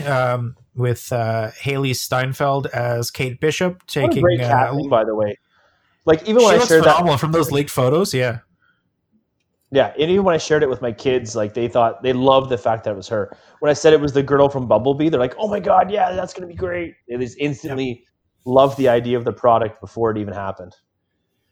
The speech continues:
Speaker 1: Uh, so she should, in theory, be learning the ropes from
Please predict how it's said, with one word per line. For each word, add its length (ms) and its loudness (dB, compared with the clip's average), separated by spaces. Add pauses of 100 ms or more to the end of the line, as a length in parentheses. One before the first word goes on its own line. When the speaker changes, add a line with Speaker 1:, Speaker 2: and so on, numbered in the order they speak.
(1080)
Speaker 1:
Uh, 460 -2
so 200 -4
she 680 -6 (520)
should, 440 0
in 240 -2
theory, 500 0
be 220 -2
learning 300 0
the 80 -2
ropes 340 0
from 600 -2